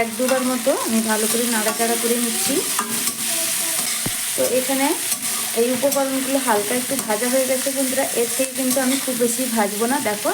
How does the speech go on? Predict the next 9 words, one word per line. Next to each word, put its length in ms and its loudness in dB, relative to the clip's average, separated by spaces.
হালকা 300 0
করেই 300 0
ভেজে 260 2
নিয়েছি। 320 0
তারপরে 380 0
এর 140 2
মধ্যে 240 0
দিয়ে 220 -2
দিচ্ছি 280 0